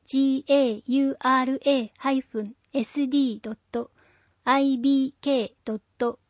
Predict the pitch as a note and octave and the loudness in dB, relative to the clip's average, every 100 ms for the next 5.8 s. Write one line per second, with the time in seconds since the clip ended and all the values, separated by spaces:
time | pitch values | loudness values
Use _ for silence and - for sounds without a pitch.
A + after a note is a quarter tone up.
0 | - C#4 C#4 C4+ D4 B3 A3 G#3+ G#3 _ | -2 0 2 0 0 -2 -4 -10 -12 _
1 | B3+ - _ - A#3+ A#3+ - A3+ G#3 _ | -6 -6 _ -4 -2 -2 -6 -10 -10 _
2 | _ _ _ _ _ _ _ _ _ _ | _ _ _ _ _ _ _ _ _ _
3 | B3+ B3+ D4+ D#4 E4 E4 - A#3 G#3+ F#3+ | -2 2 2 2 2 0 0 -2 -2 -4
4 | F#3 - A3 G3 _ - D4+ D4 E4+ E4 | -6 -6 -8 -8 _ 0 0 0 0 0
5 | C4 G3+ G3 - G3 - G3+ | 0 -2 -6 -6 -6 -8 -14